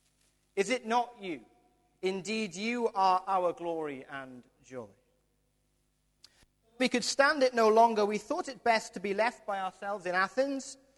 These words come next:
We sent Timothy, who is our brother and co-worker in God's service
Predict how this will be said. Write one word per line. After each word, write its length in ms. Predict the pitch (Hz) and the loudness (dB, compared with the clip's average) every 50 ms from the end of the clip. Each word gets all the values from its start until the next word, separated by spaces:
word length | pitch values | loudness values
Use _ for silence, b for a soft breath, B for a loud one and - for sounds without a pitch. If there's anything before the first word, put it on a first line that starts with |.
| b b b b b b | b b b b b b
We 140 | 220 220 | -2 -2
sent 340 | 202 - 233 233 233 226 - | 0 2 2 2 2 4 6
Timothy, 440 | - 285 285 285 - - 202 160 - - - - _ _ _ _ _ _ _ _ _ _ _ - | 6 6 6 6 2 -2 -4 -8 -8 -10 -16 -20 _ _ _ _ _ _ _ _ _ _ _ 0
who 80 | 180 185 | 2 2
is 120 | 180 160 | 4 6
our 140 | 185 185 175 | 6 4 4
brother 460 | 151 190 208 220 220 240 247 240 226 - - - - _ - - | 4 4 4 4 4 4 4 2 2 -2 -10 -20 -20 _ -8 -4
and 180 | - 156 160 - | -4 -4 -4 0
co-worker 560 | - 254 262 269 254 247 226 196 - - 190 | 6 6 6 8 8 6 4 4 4 2 -2
in 200 | 180 175 175 170 | -2 -2 -4 -2
God's 240 | 208 220 220 208 - | 0 0 0 0 -2
service 580 | - 190 175 156 147 151 151 147 - - - | -2 0 0 2 2 0 -2 -2 -4 -12 -20